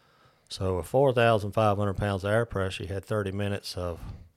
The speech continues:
pretty normal breathing in one of those bottles. Everybody else within any driving distance around here had a two point two, which was a bigger bottle, but it was lower air pressure, but it was a thirty-minute bottle too.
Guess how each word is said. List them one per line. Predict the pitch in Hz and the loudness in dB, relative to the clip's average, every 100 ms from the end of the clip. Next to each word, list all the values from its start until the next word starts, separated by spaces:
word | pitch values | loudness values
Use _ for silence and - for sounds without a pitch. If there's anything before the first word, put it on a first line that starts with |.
| _ _ _ _ _ _ _ | _ _ _ _ _ _ _
pretty | - 139 123 | -4 -2 0
normal | 104 107 107 92 85 | 0 2 2 0 -4
breathing | 92 104 95 82 80 85 - _ _ _ _ _ _ _ _ - | 0 2 0 -2 -8 -14 -18 _ _ _ _ _ _ _ _ -6
in | 104 101 | -4 -2
one | 95 92 | -2 -4
of | |
those | 87 82 | -4 -6
bottles. | - 98 85 78 - - - - _ _ _ - _ - | -2 -2 -2 -10 -18 -20 -20 -20 _ _ _ -20 _ 2
Everybody | 117 160 143 135 120 120 | 6 8 8 8 8 6
else | 117 110 - - - - _ _ _ _ | 6 4 0 -10 -14 -20 _ _ _ _
within | 95 95 98 | -6 -4 -2
any | 107 107 | 0 -2
driving | 92 101 101 85 85 | -2 0 2 0 -6
distance | 90 - 87 - | -10 -10 -14 -12
around | 90 90 87 | -8 -8 -6
here | 98 95 92 _ _ _ _ - _ - | -4 -4 -6 _ _ _ _ -20 _ -6
had | 98 | -4
a | 92 | -4
two | - 107 | -4 -6
point | 95 104 90 - | -4 -4 -4 -2
two, | 123 101 80 | 0 0 -2
which | 101 - | -6 -6
was | 95 87 | -6 -6
a | 87 | -6
bigger | 95 160 165 | 2 2 4
bottle, | 101 110 131 98 92 104 92 | 2 4 4 4 0 -6 -6
but | 92 | -6
it | 98 | -6
was | 90 | -4
lower | 104 104 104 | -2 0 0
air | 120 | -2
pressure, | 113 - 90 87 101 | -2 -4 -4 -4 -8
but | 92 | -6
it | 98 | -6
was | 92 | -6
a | |
thirty-minute | - 101 95 90 92 87 | -6 -4 -4 -6 -8 -8
bottle | 90 87 82 | -8 -6 -6
too. | - 107 76 | -4 -6 -6